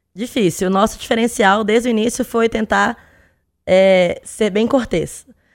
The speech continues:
É, a B H é conhecida por bares antigos, que os donos são bravos, né? Você chega no, no, no, no bar, assim, o, o cara quase te xinga porque você tá pedindo uma <laughs> cerveja. E a gente tentou fazer diferente.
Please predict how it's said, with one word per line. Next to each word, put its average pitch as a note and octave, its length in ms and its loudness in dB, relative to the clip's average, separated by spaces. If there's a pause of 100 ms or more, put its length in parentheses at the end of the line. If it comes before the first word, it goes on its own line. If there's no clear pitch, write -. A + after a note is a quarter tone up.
(200)
É, F3+ 500 0
a F#3 160 6
B F3+ 120 0
H F#3 300 4
é G3 40 0
conhecida G#3 500 -2
por G3+ 320 0
bares F3+ 440 4
antigos, F3+ 640 -2 (420)
que G3 100 -8
os F#3 200 -4
donos F#3 320 0
são F#3 340 0
bravos, E3 460 0
né? G3 180 -6 (500)
Você - 200 -8
chega F#3 300 0
no, F3+ 140 0
no, F3+ 280 0
no, E3+ 480 0
no F3 120 -4
bar, E3+ 260 2
assim, G3 340 -2
o, G3 220 -6
o D#3+ 40 -12
cara F3+ 300 -2
quase F#3 280 -2
te C#4 120 -8
xinga G#3+ 260 -2
porque A#3 160 -2
você F#3+ 80 -2
tá G3 60 0
pedindo G#3+ 180 4
uma A3 100 4
<laughs> - 20 -6
cerveja. E3+ 500 2 (540)
E G#3 100 0
a A3 60 4
gente A#3 340 2
tentou B3 240 2
fazer A3+ 160 2
diferente. A3 560 -2